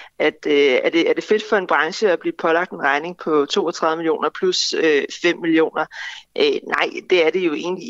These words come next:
ikke, øh, hvis man nu skal være helt ærlig. Men, øh, men, men, men vi har også et perspektiv på det, der hedder, at, at vi kan godt se, at vores produkter ikke udgør verdens bedste reklame, når det ligger på gader og stræder.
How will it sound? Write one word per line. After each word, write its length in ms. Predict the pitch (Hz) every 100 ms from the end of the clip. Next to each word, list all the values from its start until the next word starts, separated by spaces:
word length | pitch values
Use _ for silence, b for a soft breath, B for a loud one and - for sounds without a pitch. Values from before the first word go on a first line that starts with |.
| 156
ikke, 340 | 160 190 196 165
øh, 120 | 156
hvis 160 | 151
man 100 | 165
nu 80 | 160
skal 180 | - 170
være 140 | 151
helt 240 | 131 185 -
ærlig. 360 | 131 135 175 - B B B 170
Men, 240 | 170 156
øh, 400 | 156 151 151 147
men, 180 | 156 147 147 160
men, 100 | 156 156 -
men 120 | 165
vi 100 | 160
har 80 | 190 180
også 160 | 190
et 60 | 196
perspektiv 580 | 202 170 - - 226 214 -
på 140 | 165
det, 100 | 175
der 80 | 180
hedder, 260 | 180 165 165
at, 300 | 156 143 -
at 140 | - - _ _ _
vi 60 | 165
kan 140 | 180
godt 160 | 160 170
se, 140 | -
at 160 | 202 175
vores 200 | 151 -
produkter 500 | - - 151 - 180
ikke 220 | 151 151
udgør 340 | 165 165 165 135
verdens 300 | 143 165 -
bedste 340 | 165 - 95
reklame, 400 | - - 151 156
når 60 | 180
det 100 | 156
ligger 200 | 143 160
på 120 | 143
gader 320 | 117 139 160
og 60 | 160
stræder. 340 | - 143 143